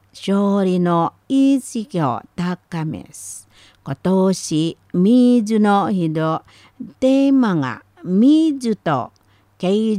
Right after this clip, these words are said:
続開発です。綺麗な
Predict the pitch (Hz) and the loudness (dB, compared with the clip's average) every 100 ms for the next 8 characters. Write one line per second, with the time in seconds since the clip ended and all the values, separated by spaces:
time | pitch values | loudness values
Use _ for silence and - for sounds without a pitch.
0 | 180 190 180 - 202 240 277 _ _ _ | -2 0 0 -2 -2 0 -2 _ _ _
1 | - 147 156 196 220 - - 170 151 _ | -10 -6 -2 -2 -4 -8 -10 -8 -8 _
2 | - 143 123 - - - - - _ _ | -10 -10 -10 -14 -18 -18 -18 -18 _ _
3 | _ _ _ _ _ _ _ _ _ _ | _ _ _ _ _ _ _ _ _ _
4 | _ - 269 302 294 285 269 262 254 247 | _ -4 -2 -2 -2 -2 0 -2 -2 -4